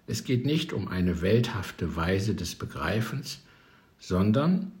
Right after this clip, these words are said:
um die Einsicht des Glaubens. Der Auferstandene ist unverfügbar. Wir können ihn nicht in den Griff bekommen. Er verweist uns auf den Vater, zu dem er aufgestiegen ist.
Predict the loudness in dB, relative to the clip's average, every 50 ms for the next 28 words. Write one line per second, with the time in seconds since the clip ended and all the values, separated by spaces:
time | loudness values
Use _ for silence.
0 | -20 _ _ _ -2 -2 -2 0 -2 -4 -6 -4 -2 -2 0 2 2 2 0 0
1 | -2 -2 -6 -10 -14 -20 -20 _ -8 -8 -8 -6 -6 -4 -4 -2 -2 -4 -4 -4
2 | -6 -8 -8 -10 -12 -16 -20 _ _ _ _ _ _ _ _ _ -4 -2 0 2
3 | 2 2 2 2 0 0 0 0 0 0 2 2 2 2 2 0 0 0 2 4
4 | 4 4 4 0 -2 -4 -4 -4 -6 -6 -8 -10 -10 -12 -12 -12 -14 -18 -20 -20
5 | -20 -20 -20 -20 _ -6 -6 -4 4 6 8 8 10 8 8 8 6 4 2 -2
6 | -6 -6 -4 -4 -4 0 2 2 2 2 -2 -6 -8 -8 -8 -8 -6 -6 -4 -4
7 | -6 -8 -12 -18 -20 -20 -20 -20 _ _ _ -10 -10 -6 -4 -4 -4 -2 0 0
8 | 2 2 0 -2 -4 -4 -4 -4 -4 -6 -4 -4 -4 -4 -4 -4 -6 -6 -4 -4
9 | -4 -4 -4 -4 -4 -6 -6 -6 -8 -8 -10 -8 -8 -6 -4 -2 0 0 0 0
10 | -2 -6 -8 -8 -10 -10 -10 -10 -8 -10 -8 -6 -6 -6 -4 -6 -6 -8 -10